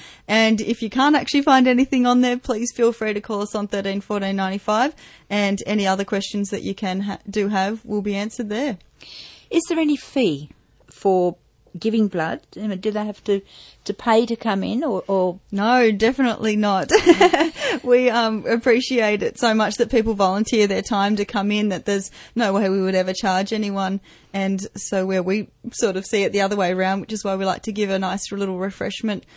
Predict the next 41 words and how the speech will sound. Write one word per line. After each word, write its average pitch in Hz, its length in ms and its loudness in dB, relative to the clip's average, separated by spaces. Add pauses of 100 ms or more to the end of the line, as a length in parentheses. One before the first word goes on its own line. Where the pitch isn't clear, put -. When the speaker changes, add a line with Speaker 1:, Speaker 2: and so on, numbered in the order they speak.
(340)
Speaker 1:
um, 196 240 -4
snack 196 460 -6
and 202 200 -4
drink 190 360 -8
to 208 100 -8
people 196 340 -4
afterwards. 202 600 -4
And 190 200 -4
then 185 160 -2
on 185 180 -4 (220)
special 240 380 -2
occasions, 202 580 -2
sometimes 196 480 -4
we 202 80 -4
give 202 200 -4
out 196 180 -4
little 208 200 -2
things, 208 340 -6
like 185 180 -6
on 196 300 -4
Valentine's 220 540 -2
Day, 220 180 2
which 214 200 0
we 233 60 -4
just 226 200 -2
had, 233 260 2 (280)
we 226 60 -4
had 214 80 0
little 196 160 -4
chocolates - 480 -4
in 202 80 -2
the 196 120 -4
centres 190 460 -6 (140)
for 208 60 -6
people 196 300 -4
that - 120 -8
donated 180 400 -6
on 180 120 -8
that 175 200 -10
day. 185 300 -8 (560)
So 208 260 -6